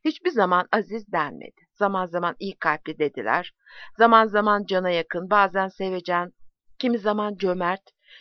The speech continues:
çıkar gözetmeyen diye tanımladılar ama hiç aziz mertebesine erişmedi.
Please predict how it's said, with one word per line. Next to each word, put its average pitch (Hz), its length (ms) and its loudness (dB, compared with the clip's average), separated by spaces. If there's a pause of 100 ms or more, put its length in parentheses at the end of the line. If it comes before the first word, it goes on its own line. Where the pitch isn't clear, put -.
çıkar 233 320 4
gözetmeyen 202 760 2
diye 190 140 -6
tanımladılar 180 560 -4
ama 151 240 -4 (400)
hiç 466 220 -6
aziz 262 280 0
mertebesine 190 720 0
erişmedi. 170 600 -10